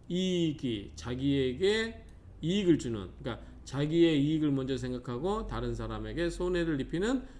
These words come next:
그러한 마음을 가슴속에 품게 된다. 그렇죠? 그다음에 맹, 요 새쌍맹자죠, 보통. 새쌍맹.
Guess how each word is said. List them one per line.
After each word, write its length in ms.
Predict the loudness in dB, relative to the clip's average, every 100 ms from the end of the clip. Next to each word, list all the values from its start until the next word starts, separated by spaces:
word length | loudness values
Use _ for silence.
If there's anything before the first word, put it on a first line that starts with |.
| -16
그러한 760 | -6 -4 -2 -2 -2 -2 -6 -6
마음을 680 | -4 -4 -4 -4 -4 -4 -10 -18 -12
가슴속에 760 | -10 -8 -8 -6 -4 -6 -8 -14
품게 300 | -10 -2 0
된다. 480 | 0 -4 -8 -8 -10
그렇죠? 420 | -10 -6 -6 -6 -8 -12 -16 -16 -18 -20 -16
그다음에 520 | -8 -4 -2 -2 -2
맹, 420 | -4 -4 -4 -4 -6
요 80 |
새쌍맹자죠, 800 | -6 -8 -8 -4 -4 -4 -4 -6
보통. 380 | -8 -8 -8 -10
새쌍맹. 680 | -12 -12 -10 -8 -6 -6